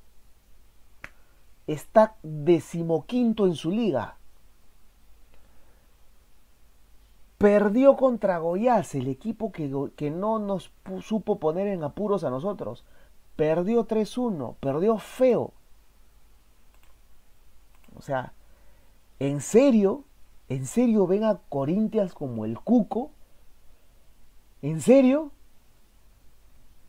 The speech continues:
Y repito, sí, es un equipo brasilero. Lo mismo que dije contra Goiás, ojo, ahí están todos mis videos.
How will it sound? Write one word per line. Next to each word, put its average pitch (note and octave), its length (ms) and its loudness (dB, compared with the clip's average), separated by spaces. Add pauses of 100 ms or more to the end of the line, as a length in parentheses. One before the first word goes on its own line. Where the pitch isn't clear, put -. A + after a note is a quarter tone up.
(3000)
Y F#3 160 2
repito, F3+ 600 2 (920)
sí, G3+ 540 2
es B2 100 -8
un E3+ 80 -6
equipo D#3 300 -6
brasilero. C#3+ 800 0
Lo C3+ 140 -4
mismo A3+ 220 6
que E3+ 120 4
dije G3+ 160 4
contra B2+ 220 0
Goiás, F3 440 2
ojo, - 380 -2 (320)
ahí C3+ 160 0
están F3 260 2
todos A3 260 6
mis E3+ 140 -2
videos. D#3+ 480 2